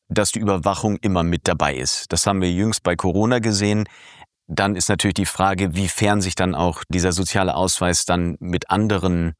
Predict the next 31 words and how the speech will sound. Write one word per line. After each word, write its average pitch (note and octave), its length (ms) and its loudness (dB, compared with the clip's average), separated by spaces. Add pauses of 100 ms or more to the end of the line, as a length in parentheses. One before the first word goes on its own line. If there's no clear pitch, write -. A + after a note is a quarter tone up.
Elementen F#2 540 0
der F2 140 2
eigenen F2+ 220 0
Identität F#2+ 540 0
verbunden A2 360 0
ist. G2+ 100 0
Ich - 100 -4
habe - 120 -4
das - 80 -4
schon - 100 -4
angesprochen, F2+ 560 0
also F2 220 0
Gesundheitswesen, F2 880 0 (140)
Banken, F2+ 500 -2
Reisen F2 720 0
und G2 160 -2
so G2 100 0
weiter. G2+ 340 2 (520)
Und C3+ 600 0
meiner G2 260 2
Erfahrung A2 380 0
nach, A2+ 280 2
und F2 120 -2
ich E2 100 -4
denke E2 260 0
mal, D2+ 220 2
diese E2 220 -2
Erfahrung E2+ 320 0
teilen F#2 260 0
wir F2 140 0
alle, F#2 260 2